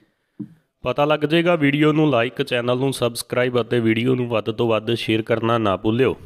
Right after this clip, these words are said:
ਦੇਸ਼ ਦੇ ਕਈ ਸੂਬਿਆਂ ਦੇ ਵਿੱਚ ਗਰਮੀ ਦਾ ਕਹਿਰ ਵਧਣਾ ਸ਼ੁਰੂ ਹੋ ਗਿਆ ਹੈ। ਭਾਰਤੀ ਮੌਸਮ ਵਿਭਾਗ ਦੇ ਮੁਤਾਬਕ ਦੇਸ਼ ਦੇ ਜ਼ਿਆਦਾਤਰ ਹਿੱਸਿਆਂ ਵਿੱਚ ਗਰਮੀ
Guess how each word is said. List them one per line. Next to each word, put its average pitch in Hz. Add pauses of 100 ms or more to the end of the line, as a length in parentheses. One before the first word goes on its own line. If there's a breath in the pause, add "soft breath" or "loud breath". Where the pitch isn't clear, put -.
(1700 soft breath)
ਦੇਸ਼ 135
ਦੇ 180
ਕਈ 156
ਸੂਬਿਆਂ 160
ਦੇ 160
ਵਿੱਚ 165
ਗਰਮੀ 127
ਦਾ 135 (220)
ਕਹਿਰ 117
ਵਧਣਾ 123
ਸ਼ੁਰੂ 123
ਹੋ 110
ਗਿਆ 117
ਹੈ। 120
ਭਾਰਤੀ 117
ਮੌਸਮ 113
ਵਿਭਾਗ 117
ਦੇ 101
ਮੁਤਾਬਕ 107
ਦੇਸ਼ 104
ਦੇ 120
ਜ਼ਿਆਦਾਤਰ 107
ਹਿੱਸਿਆਂ 107
ਵਿੱਚ 110
ਗਰਮੀ 107